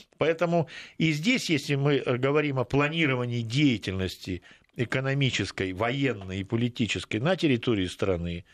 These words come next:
своей страны, на территории ближнего зарубежья или на территории дальнего зарубежья, мы в первую очередь должны понимать, какие там задачи, цели мы себе видим и решаем.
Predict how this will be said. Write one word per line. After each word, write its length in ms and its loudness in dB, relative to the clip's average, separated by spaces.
своей 500 -2
страны, 460 -10
на 100 0
территории 360 2
ближнего 540 2
зарубежья 840 2
или 220 2
на 100 0
территории 440 0
дальнего 440 0
зарубежья, 460 -2
мы 220 0
в 60 -20
первую 240 2
очередь 220 -2
должны 360 2
понимать, 420 -2
какие 320 0
там 180 0
задачи, 380 0
цели 300 -2
мы 180 -2
себе 320 2
видим 320 0
и 40 0
решаем. 540 0